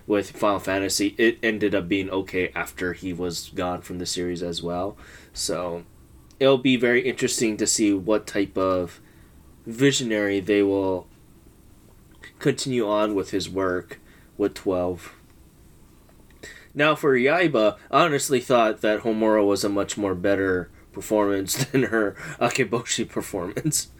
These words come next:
And that's telling you perfor-, it's telling you something. Personally, I just really do love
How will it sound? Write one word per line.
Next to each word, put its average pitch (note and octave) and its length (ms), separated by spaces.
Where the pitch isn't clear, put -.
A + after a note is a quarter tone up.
And C#3 140
that's D3+ 220
telling C3+ 300
you G#2+ 100
perfor-, - 420
it's - 180
telling C3+ 340
you A2 100
something. G2 520
Personally, B2+ 420
I A#2+ 140
just A#2+ 260
really C3 400
do B2 240
love G#2 500